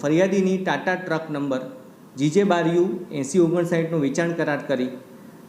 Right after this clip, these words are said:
રૂપિયા બે લાખ પાંચસોમાં ખરીદેલ અને રોકડા ચાલીસ હજાર વેચાણ કરવાના આપેલા, બાકીના રૂપિયા પછીથી આપવાનું જણાવેલ,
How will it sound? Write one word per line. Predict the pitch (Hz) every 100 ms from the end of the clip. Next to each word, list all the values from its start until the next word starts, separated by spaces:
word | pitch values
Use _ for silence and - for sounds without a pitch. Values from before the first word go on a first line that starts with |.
| - -
રૂપિયા | 151 175 190
બે | 170 180
લાખ | 180 180 180
પાંચસોમાં | 147 139 165 165 160
ખરીદેલ | 151 139 143 143 160 - - - - - - -
અને | 156 175
રોકડા | 170 170 185 190 190 -
ચાલીસ | 147 175
હજાર | 165 165
વેચાણ | 147 160 170
કરવાના | 160 156 156 151 156
આપેલા, | 156 156 127 101 101 - - 131
બાકીના | 135 202 202
રૂપિયા | 165 160 165 135 123 -
પછીથી | 151 190 196
આપવાનું | 170 - 165 139
જણાવેલ, | 143 170 147